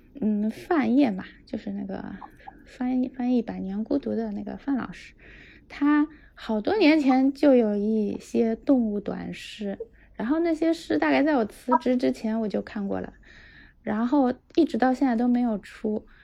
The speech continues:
可能是因为篇幅太少了。嗯，然后我就非常理解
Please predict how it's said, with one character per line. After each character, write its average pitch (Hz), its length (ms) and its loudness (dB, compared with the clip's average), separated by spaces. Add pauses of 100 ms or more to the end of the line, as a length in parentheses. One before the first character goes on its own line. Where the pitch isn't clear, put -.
(140)
可 - 140 -8
能 214 220 0
是 254 120 -2
因 302 60 6
为 302 120 4
篇 320 300 0
幅 254 220 0
太 285 300 -2
少 185 280 -8
了。 180 220 -10 (580)
嗯， 196 380 -2 (120)
然 208 140 -4
后 233 140 0
我 233 100 4
就 233 220 0
非 330 240 4
常 214 260 -4
理 208 160 0
解 202 320 -6